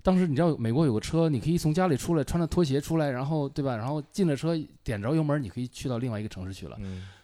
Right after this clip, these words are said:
Speaker 1: 这个自由度一下就是，哎呀，那，
Speaker 2: 嗯。
Speaker 1: 所以我的成人礼就是去美国，毫无疑问。
Speaker 2: 关-，关键是没，没有收费站。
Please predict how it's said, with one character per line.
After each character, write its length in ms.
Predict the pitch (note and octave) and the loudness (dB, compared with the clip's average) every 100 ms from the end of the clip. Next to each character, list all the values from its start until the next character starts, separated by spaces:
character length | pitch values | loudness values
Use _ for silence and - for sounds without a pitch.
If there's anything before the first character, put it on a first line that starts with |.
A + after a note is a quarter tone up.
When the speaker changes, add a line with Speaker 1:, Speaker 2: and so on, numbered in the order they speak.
| _ - | _ -6
Speaker 1:
这 80 | E3 | -2
个 80 | B2+ | -2
自 140 | - | 2
由 120 | C#3 | 2
度 160 | C#3 C3 | 2 2
一 60 | B2 | 2
下 180 | D3+ | 2
就 80 | A#2+ A#2+ | 0 -2
是， 120 | A#2 | -6
哎 60 | A#2+ | -6
呀， 260 | G2 E2+ - | -6 -8 -10
那， 100 | G#2+ - - - - - - - - | -10 -10 -14 -18 -20 -20 -20 -20 -18
Speaker 2:
嗯。 100 | G#2 | 2
Speaker 1:
所 140 | E3+ | 6
以 80 | F#3 | 8
我 180 | B2+ A#2 | 6 0
的 60 | D#3 | 2
成 160 | F#3 | 2
人 100 | G#3 | 2
礼 20 | B2+ | 2
就 100 | G3+ | 0
是 60 | |
去 120 | - F#2 | -2 -8
美 80 | D#2 | -10
国， 220 | - E2 F2+ | -14 -12 -10
毫 140 | G#2+ C#3 | -8 -6
无 120 | F3+ | -4
疑 100 | B2 | -2
问。 60 | F#2 | -4
Speaker 2:
关-， 80 | E2+ | -2
关 140 | F#3+ F#3+ | 0 0
键 220 | C#3+ A#2 | -2 -4
是 220 | A2 G2+ | -6 -6
没， 200 | G#2 A#2 - | -8 -10 -10
没 200 | B2 C3+ | -8 -6
有 120 | G2+ | -6
收 160 | - D3+ | -4 -4
费 120 | D3 | -4
站。 180 | D3 | -6